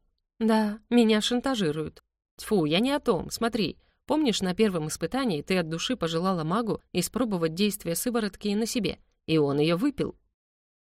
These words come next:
Я разинула рот от удивления, пытаясь осмыслить слова Саймона, а того уже было не заткнуть. И сейчас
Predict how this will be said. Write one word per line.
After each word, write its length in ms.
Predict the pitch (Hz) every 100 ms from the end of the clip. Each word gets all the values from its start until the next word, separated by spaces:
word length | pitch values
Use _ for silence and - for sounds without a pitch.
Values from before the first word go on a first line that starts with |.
| -
Я 260 | 165 185 170
разинула 520 | 180 180 170 170 175
рот 220 | 190 180
от 140 | 165
удивления, 600 | 180 170 180 262 240 156 -
пытаясь 360 | - 233 226 247
осмыслить 680 | 247 277 226 - 147 - -
слова 360 | - 202 180
Саймона, 520 | 156 214 170 135 - - _ -
а 140 | 165
того 240 | 160 147
уже 180 | 147 190
было 240 | 180 175 165
не 140 | 190
заткнуть. 540 | 190 226 - 147 - - _ _ _ -
И 100 | 147
сейчас 520 | - - 101 85